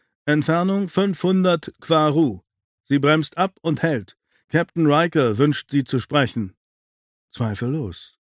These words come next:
dachte Donatra, als sie sich von ihrem Platz erhob. Ihr Körper war schwer vor Müdigkeit und ihre alten Wunden brannten wie Feuer.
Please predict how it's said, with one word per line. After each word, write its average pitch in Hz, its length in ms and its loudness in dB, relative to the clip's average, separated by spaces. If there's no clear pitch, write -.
dachte 113 400 -4
Donatra, 107 600 -2
als 110 260 -10
sie 117 80 -4
sich 110 180 -4
von 110 140 -6
ihrem 107 260 -6
Platz - 400 -8
erhob. 104 320 -10
Ihr 113 120 -6
Körper 143 500 0
war 110 120 -2
schwer 127 340 0
vor 110 180 -6
Müdigkeit 113 880 -4
und 107 160 -14
ihre 107 320 -6
alten 113 380 -4
Wunden 117 400 0
brannten 107 540 -2
wie 101 120 -2
Feuer. 90 460 -12